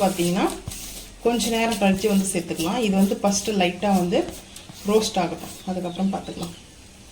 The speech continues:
இந்த ஸ்பூன் வந்து எந்தெந்தக்குலாம் யூஸ் பண்ண முடியுமோ அது அதுக்கு தான் பண்ண முடியும் போல. இதை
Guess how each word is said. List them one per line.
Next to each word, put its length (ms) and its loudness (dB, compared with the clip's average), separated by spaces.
இந்த 160 -2
ஸ்பூன் 280 0
வந்து 180 -4
எந்தெந்தக்குலாம் 640 2
யூஸ் 220 -4
பண்ண 180 8
முடியுமோ 280 4
அது 120 4
அதுக்கு 220 -2
தான் 140 2
பண்ண 220 -2
முடியும் 280 -4
போல. 120 -4
இதை 100 4